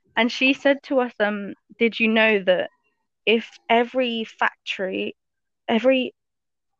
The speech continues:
every animal in the world was reared correctly, then, um, I don't, there wouldn't be enough space on the planet for all of the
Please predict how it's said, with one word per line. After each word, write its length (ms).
every 400
animal 460
in 140
the 60
world 380
was 160
reared 360
correctly, 920
then, 220
um, 400
I 80
don't, 260
there 180
wouldn't 180
be 80
enough 260
space 440
on 60
the 80
planet 420
for 140
all 180
of 140
the 320